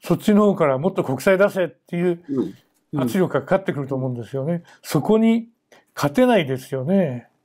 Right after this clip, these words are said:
Speaker 2: 勝てませんね。これ、なよなよしてる人ばっかりですのでね。
Speaker 1: うん。
Speaker 2: だから、この、まっとうなことを紳士的に言っているけれども、お、まあ、えー、実に、えー、この小出しに、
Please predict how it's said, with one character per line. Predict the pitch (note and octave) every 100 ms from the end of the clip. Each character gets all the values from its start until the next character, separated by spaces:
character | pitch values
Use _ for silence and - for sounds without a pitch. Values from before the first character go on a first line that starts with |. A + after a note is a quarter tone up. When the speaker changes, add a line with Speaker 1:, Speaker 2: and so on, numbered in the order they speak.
| _ _ -
Speaker 2:
勝 | -
て | D3
ま | C3+
せ | - C#3
ん | A2
ね。 | C#3+ C3
こ | C#3+
れ、 |
な | C3+ F3+ G#3
よ | G3
な | D#3+
よ | C#3
し | B2+ -
て | D3
る | C3+
人 | -
ば | A#2+
っ | A2+ -
か | D#3
り | A#2+
で | A2
す | -
の | G#2
で | F#2+
ね。 | A2+ C#3+ B2 _ - - - -
Speaker 1:
う |
ん。 |
Speaker 2:
だ | -
か | C3
ら、 | C3 B2 A#2
こ | -
の、 | C3+ C3 B2 A#2+ _ _
ま | C#3+
っ | D3
と | - G#3
う |
な | G3+
こ | G3
と | F#3 C#3+
を |
紳 | B2+ D3 D3+
士 | -
的 | D#3+ D3+
に | C#3 C3
言 | B2
っ | -
て | -
い | D3+
る | C#3
け | C#3+ C3
れ | B2
ど | B2+
も、 | C#3 F3 D#3 B2 B2+ B2+ A#2
お、 |
ま | C3 A#2+
あ、 | - - - -
え | - C3 B2+ A#2+ A#2
ー、 |
実 | B2+ - C#3+
に、 | A#2+ G2 - _ _
え | B2 A#2+ A2 G#2+ G2+ G2+
ー、 |
こ | B2
の | A#2 G#2
小 | G#2 B2
出 | A#2+
し | A#2+ B2
に、 | A#2 G#2